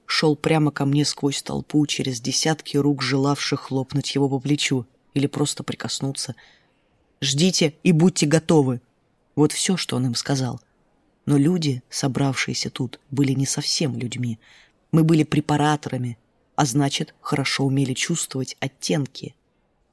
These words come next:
намёки, обещания. В словах Эрика Строма было обещание грядущих проблем – а многие здесь не боялись проблем, более того,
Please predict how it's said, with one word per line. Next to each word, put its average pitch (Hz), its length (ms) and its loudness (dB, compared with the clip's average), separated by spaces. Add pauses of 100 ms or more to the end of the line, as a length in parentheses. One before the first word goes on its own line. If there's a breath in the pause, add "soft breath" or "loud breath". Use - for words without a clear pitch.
(100)
намёки, 131 600 0 (760)
обещания. 127 880 0 (1120)
В - 60 -10
словах 143 500 0
Эрика 143 320 0
Строма 143 480 0
было 135 320 -2
обещание 131 760 0
грядущих 127 760 0
проблем – 131 560 0 (520 soft breath)
а 143 80 2
многие 147 440 4
здесь 127 340 -2
не 143 80 4
боялись 147 460 2
проблем, 120 500 -4
более 127 220 -2
того, 135 320 0